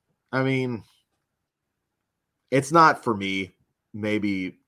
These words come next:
there's a small audience still for it, but I, I'm a half a star. I did not like Hot Summer in Barefoot County.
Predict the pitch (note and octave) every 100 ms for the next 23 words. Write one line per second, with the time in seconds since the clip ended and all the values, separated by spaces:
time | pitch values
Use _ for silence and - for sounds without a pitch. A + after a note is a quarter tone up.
0 | - G2+ F2 E2+ - F#2 D#2+ D#2 D#2 D2+
1 | D2+ C#2 - D2+ C#2+ D2 D2 C#2+ D#2 F2
2 | F2+ - - - - A2+ G#2+ E2 D2 -
3 | - - G1+ G1+ - - - - F2 F2
4 | D#2 D2 - D#2 C#2 D#2 A1+ - C#2+ C2+
5 | C2+ C#2 C2 A#1 - - - - - -